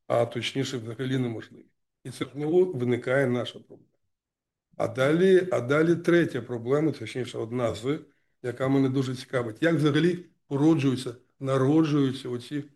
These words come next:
вимоги? Чи я давно маю ще справу з, е, тими, хто нам радить, ну це наше, наше життя таке, що нам радять, бо нам дають гроші.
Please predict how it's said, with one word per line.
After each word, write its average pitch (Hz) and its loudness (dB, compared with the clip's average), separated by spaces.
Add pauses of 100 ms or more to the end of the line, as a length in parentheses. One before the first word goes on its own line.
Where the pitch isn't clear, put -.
(260)
вимоги? 135 0
Чи 127 -4 (840)
я 143 2
давно 165 4
маю 147 2
ще 131 -2
справу 127 0
з, 120 0 (840)
е, 135 -14
тими, 120 0
хто 120 -4
нам 127 -2
радить, 139 0
ну 120 -10
це 135 -8
наше, 123 -8 (360)
наше 127 -6
життя 117 -8
таке, 123 -12
що - -20 (440)
нам 120 -4
радять, 127 0
бо 110 -12
нам 120 -8
дають 113 -12
гроші. 135 -8